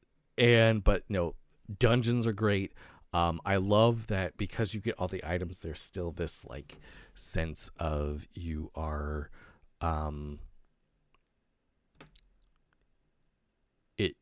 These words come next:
uh, you are getting this sense of, uh, basically just, um,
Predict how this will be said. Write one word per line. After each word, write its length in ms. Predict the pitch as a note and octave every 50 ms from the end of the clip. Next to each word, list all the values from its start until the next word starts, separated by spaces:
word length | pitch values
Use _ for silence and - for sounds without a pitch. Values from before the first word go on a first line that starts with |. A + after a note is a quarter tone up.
| _ -
uh, 320 | - D#2+ D2 C#2+ C#2+ C#2+ - -
you 400 | - - F2 F#2 F2+ F2 F2 - -
are 500 | E2 E2+ D#2+ D#2 D#2 D#2 D#2 D2+ - - - - - - - -
getting 320 | - A2 G2+ F#2 F2 F2 E2+
this 160 | D#2+ D2+ -
sense 500 | - - - E2 D#2 D#2 - - - - -
of, 520 | - F2 E2 D#2+ D2+ D2+ D2 D2 C#2+ - - - - - - - - - _ _ _ _ _ _ _ -
uh, 840 | E2 E2 E2 D#2+ D#2 D#2 D#2+ D#2 D#2 D#2 D#2 D#2 D#2 D2+ D2+ D#2+ D#2 - - _ _ _ _ _ C3 C3 - _ _ _ _ _ _ _ _ _ _ _ _ _ _ - _ - - _ _ - - - - - - - _ _ _ _ - _ -
basically 720 | - G#2+ F2+ - - F#2+ - G2 F#2 E2+ E2 E2 D2+ _ -
just, 480 | - - E2 D2+ D2+ - - - - - - - - - - _ -
um, 520 | F2+ F2 E2 D#2 D#2 D2 D2 D2 D2 D2+